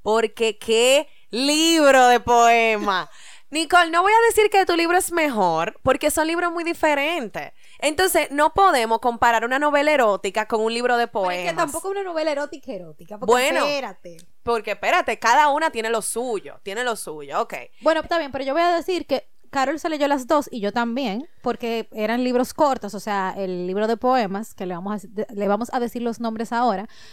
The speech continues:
Speaker 2: tiene como ciento setenta páginas, pero señor, ustedes saben que un poema son hasta tres líneas.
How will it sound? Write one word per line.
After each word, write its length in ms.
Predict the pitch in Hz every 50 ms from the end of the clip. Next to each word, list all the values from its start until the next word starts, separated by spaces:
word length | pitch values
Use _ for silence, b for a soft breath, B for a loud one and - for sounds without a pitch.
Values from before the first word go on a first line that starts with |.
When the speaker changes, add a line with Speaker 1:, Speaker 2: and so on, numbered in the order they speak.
| B B
Speaker 2:
tiene 200 | - 254 254 269
como 240 | 269 311 302 302 294
ciento 340 | - 302 269 262 254 247 247
setenta 380 | - 254 - 247 247 247 330
páginas, 360 | 320 - 208 214 226 220 220 -
pero 120 | 233 233
señor, 220 | - 254 254 254 240
ustedes 280 | - - 240 262 262
saben 220 | 285 247 233 233 226
que 80 | -
un 60 | 233 226
poema 300 | - 277 262 233 240 247
son 140 | 226 214 220
hasta 160 | 214 226 214
tres 160 | 220 196 175
líneas. 360 | 196 277 311 262 175 151 156